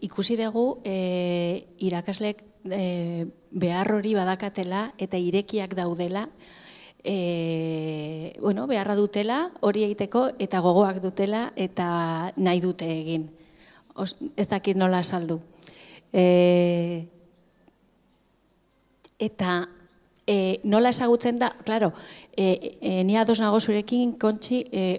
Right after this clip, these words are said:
hori, e, e, eskolan errealitatea gaur egun hori dela, eta ez karratuz, dakit zer, burokrazia, ta, ta, ta, ta, ta, ados nago, eta nola ezagutzen da, ba,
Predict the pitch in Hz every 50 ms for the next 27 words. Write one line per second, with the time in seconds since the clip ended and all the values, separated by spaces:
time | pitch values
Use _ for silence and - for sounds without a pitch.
0 | - 196 202 190 185 165 - - - - 190 180 180 180 180 - - - - 180
1 | 180 175 180 175 175 170 170 - - 214 214 214 214 214 214 214 214 - - 220
2 | 202 196 208 208 202 202 202 196 202 202 190 196 202 196 202 190 202 226 233 220
3 | - - - - - - - 220 202 196 175 180 208 208 190 160 151 - - 180
4 | - 175 180 196 190 - - 175 185 185 180 180 - - 180 175 170 - - 175
5 | - 196 185 185 190 180 180 - 160 - 170 170 175 170 180 - - 175 - -
6 | 175 175 170 160 170 165 185 180 175 - - - - - 185 190 202 190 196 190
7 | 175 190 185 190 - - - - - - 202 - 185 175 185 196 202 202 196 -
8 | 214 202 202 202 202 220 208 214 208 214 208 196 185 - - - - - - -
9 | - - - - - - - _ _ - - - 185 185 180 170 170 170 165 165